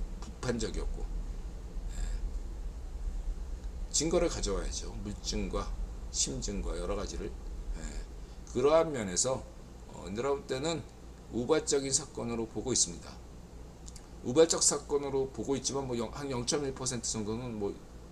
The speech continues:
이스라엘에서 죽였을 수도 있겠죠. 영점일 퍼센트지만. 예. 그렇다고 하더라도 인드라가 얘기했듯이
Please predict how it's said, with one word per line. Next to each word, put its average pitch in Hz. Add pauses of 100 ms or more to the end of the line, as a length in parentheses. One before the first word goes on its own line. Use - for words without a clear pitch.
(100)
이스라엘에서 123
죽였을 -
수도 147
있겠죠. - (180)
영점일 143
퍼센트지만. - (880)
예. - (1500)
그렇다고 208
하더라도 135 (280)
인드라가 117
얘기했듯이 101